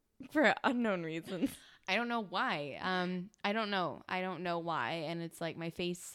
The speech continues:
Speaker 2: um, stings. My eyes are, like, red. And
Speaker 1: Mm.
Speaker 2: then I, I get in my car and I drive home and take a shower, sit on the bottom of the shower
Speaker 1: Mm.
Speaker 2: floor, um, rock back and forth a little bit. Um,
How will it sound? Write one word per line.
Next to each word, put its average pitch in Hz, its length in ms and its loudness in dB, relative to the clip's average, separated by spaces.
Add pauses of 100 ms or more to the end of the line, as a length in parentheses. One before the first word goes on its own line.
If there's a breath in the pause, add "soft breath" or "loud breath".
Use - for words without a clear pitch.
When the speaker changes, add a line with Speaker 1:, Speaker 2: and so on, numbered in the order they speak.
Speaker 2:
um, 156 440 -4 (320)
stings. 170 600 -2
My - 100 -4 (180)
eyes 165 160 -2
are, 165 100 -2
like, 156 260 -8 (760)
red. 139 400 -8
And 196 360 -8
Speaker 1:
Mm. 190 360 -4 (180)
Speaker 2:
then 170 160 -4
I, 160 240 -6
I 170 120 -2
get 170 180 2
in 165 80 0
my 170 120 2
car 165 300 -2
and 190 160 2
I 170 60 2
drive 165 300 0
home 165 360 0
and 175 240 0 (520 soft breath)
take 180 180 -4
a 175 40 -2
shower, 170 680 2
sit 185 240 2
on 175 140 6
the 170 120 6
bottom 170 300 0
of 175 60 0
the 180 60 0
shower 165 340 2
Speaker 1:
Mm. 220 80 -6
Speaker 2:
floor, 175 560 2
um, 165 400 -2
rock 160 380 0
back 165 180 0
and 175 100 -6
forth 165 240 -4
a - 40 -6
little 185 180 -4
bit. 175 420 0
Um, 165 380 -4